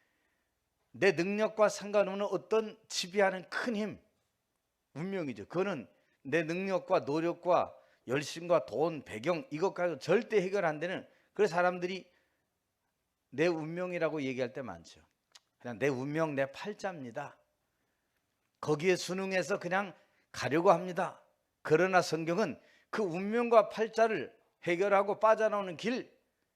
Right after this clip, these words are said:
메시아 그리스도에 대해서 우리에게 말씀하고 있는 겁니다.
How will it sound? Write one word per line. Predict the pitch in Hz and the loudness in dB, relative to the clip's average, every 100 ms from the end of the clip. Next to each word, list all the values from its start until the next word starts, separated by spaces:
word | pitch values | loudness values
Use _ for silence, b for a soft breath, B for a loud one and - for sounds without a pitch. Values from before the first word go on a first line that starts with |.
| _ | _
메시아 | 113 135 139 139 - | -4 -2 0 -2 -2
그리스도에 | - 151 202 220 214 | -2 -2 -2 -4 -2
대해서 | 175 151 175 208 233 b b | 0 0 0 -2 -4 b b
우리에게 | - 110 113 113 110 b b - | -14 -4 -2 0 -2 b b -6
말씀하고 | 95 131 - 165 156 143 | -4 -2 -2 0 0 0
있는 | 104 92 | -6 -10
겁니다. | 76 71 - | -12 -18 -20